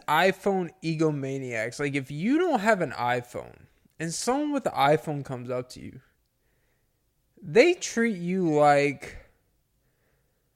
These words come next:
a stereotypical Beverly Hills white chick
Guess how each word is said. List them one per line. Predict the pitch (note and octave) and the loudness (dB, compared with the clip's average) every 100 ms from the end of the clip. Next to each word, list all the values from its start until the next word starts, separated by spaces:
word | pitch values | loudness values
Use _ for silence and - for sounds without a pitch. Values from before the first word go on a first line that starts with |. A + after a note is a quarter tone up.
| _ _ _ D3 | _ _ _ -2
a | |
stereotypical | - - F3 F3+ E3+ E3 - E3 D3+ D3 D#3 C#3+ C#3+ C3+ - _ _ _ _ _ _ _ _ _ _ _ _ _ | 0 4 6 8 8 6 6 4 4 0 2 2 4 0 -4 _ _ _ _ _ _ _ _ _ _ _ _ _
Beverly | D3 D3+ D3+ C#3+ C#3 | 6 8 2 0 -2
Hills | C3 C#3+ C3+ C3 C3 B2+ - - _ _ _ _ _ _ _ _ _ _ _ _ _ | -2 -2 -2 -4 -8 -10 -16 -20 _ _ _ _ _ _ _ _ _ _ _ _ _
white | - B2 C3+ D3 - | -14 0 0 0 -4
chick | - D3 A2 - - | -6 -4 -4 -8 -20